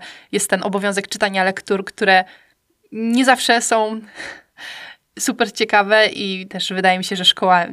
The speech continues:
nie potrafi tak do końca zachęcić dzieci do tego, żeby to czytanie było zawsze widziane jako coś takiego pozytywnego. Więc ja tak nie miałam, a mimo wszystko zdarzały mi się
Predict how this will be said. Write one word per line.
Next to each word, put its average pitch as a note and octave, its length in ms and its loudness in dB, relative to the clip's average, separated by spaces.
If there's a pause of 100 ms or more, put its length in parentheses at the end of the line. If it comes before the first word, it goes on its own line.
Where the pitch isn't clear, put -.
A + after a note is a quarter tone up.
(160)
nie G3 160 -4
potrafi G3 520 -2
tak F#3 160 -2
do F#3 80 -4
końca F#3 360 -4
zachęcić F#3+ 520 -6
dzieci G3+ 380 -4
do F3+ 100 -8
tego, F#3+ 220 -2
żeby F#3 300 -2 (320)
to G#3 100 -2
czytanie G3 380 -2
było F3+ 300 -6
zawsze F#3+ 580 2 (380)
widziane A3 300 2
jako G#3 220 -4
coś G3+ 320 -2
takiego G3 360 -4
pozytywnego. G3+ 800 0 (1040)
Więc A3 140 -2
ja E4+ 60 6
tak E4+ 160 2
nie C#4+ 80 6
miałam, G#3+ 440 2
a B3 60 4
mimo C4 220 2
wszystko C4 600 4 (260)
zdarzały A3 460 4
mi B3 80 -2
się A3 260 2